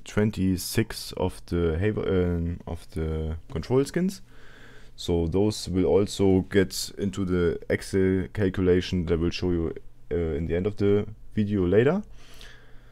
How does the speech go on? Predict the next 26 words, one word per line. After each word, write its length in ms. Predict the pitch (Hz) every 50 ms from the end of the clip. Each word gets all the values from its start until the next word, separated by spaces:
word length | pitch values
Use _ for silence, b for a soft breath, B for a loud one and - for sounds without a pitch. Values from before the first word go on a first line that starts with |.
| B B B B
So 400 | - - - 110 107 107 110 113
for 200 | 104 - - 107
now, 380 | 101 110 120 135 147 156 147 - -
I'm 160 | - 98 107
gonna 260 | 98 107 107 107 107 101
just, 540 | 95 104 107 104 101 - - - - -
um, 480 | - 76 98 98 95 92 92 95 92 92 - - - - - -
yeah, 280 | 82 85 78 76 73 - - - - -
spend 440 | - - - - 98 98 101 87 69
my 360 | 87 90 90 87 85 85 85
one 340 | - - - - 90 98 101
hundred 380 | 110 101 98 90 98 92 -
three 480 | - - - - 90 90 90 90 87 85 - - - - -
or 200 | - - 71 71
one 200 | 78 87 92 98
hundred 380 | 101 95 90 85 90 87 85 - - - -
stars 560 | - - - - 90 85 87 87 90 87 - -
onto 300 | - - 90 92 - 92
skins 380 | 85 - - 92 90 92 - -
of 180 | - - - -
the 80 | - 85
Havok 280 | 98 107 104 107 -
collection, 540 | - 104 95 95 95 - - - 98 92 95 B B B B B B
because 400 | - - - 87 87 85 80 -
I, 120 | 85 87 87 95 104
um, 560 | 80 - - - 82 85 82 82 80 78 76